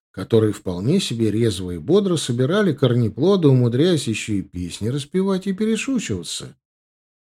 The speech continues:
Самое страшное, что деться было некуда.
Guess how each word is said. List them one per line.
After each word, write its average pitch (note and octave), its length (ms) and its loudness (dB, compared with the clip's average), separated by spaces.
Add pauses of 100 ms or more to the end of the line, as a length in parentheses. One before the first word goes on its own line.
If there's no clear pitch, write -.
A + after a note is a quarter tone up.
(240)
Самое G2+ 460 -8
страшное, A#2+ 600 -6
что C3 200 -4
деться A3+ 380 -2
было A3 220 -2
некуда. F#2 600 -2